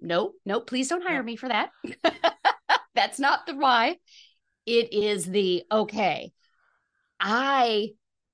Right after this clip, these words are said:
Speaker 1: I know that there are some decisions I need to be made here, and I know the decisions are in me,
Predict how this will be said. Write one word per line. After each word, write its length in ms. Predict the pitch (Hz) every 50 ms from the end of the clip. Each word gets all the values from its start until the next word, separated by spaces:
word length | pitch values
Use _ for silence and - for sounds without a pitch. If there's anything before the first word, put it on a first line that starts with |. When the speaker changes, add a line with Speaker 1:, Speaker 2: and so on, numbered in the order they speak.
| _ _ _ _ _ _ _ _ _ _
Speaker 1:
I 300 | - 214 214 233 247 254
know 360 | 240 220 214 214 214 214 208 202
that 280 | 185 175 160 - 170
there 340 | 165 196 185 180 180 180 180
are 280 | - 170 165 165 165 160
some 180 | - - 156
decisions 560 | 147 160 147 - - 269 277 277 339 320 311
I 100 | 359 330
need 200 | 302 285 285 233
to 60 | - 226
be 200 | - 277 262 240
made 240 | 254 240 247 233
here, 220 | 202 233 254 240 -
and 140 | - 226 220
I 80 | 202 190
know 260 | 208 220 262 311 349
the 100 | 381 -
decisions 580 | - 381 339 - 339 330 269 349 330 302 - -
are 240 | - 220 240 240 - -
in 360 | 226 247 254 254 240 226 226
me, 460 | 247 254 240 202 165 160 170 202 277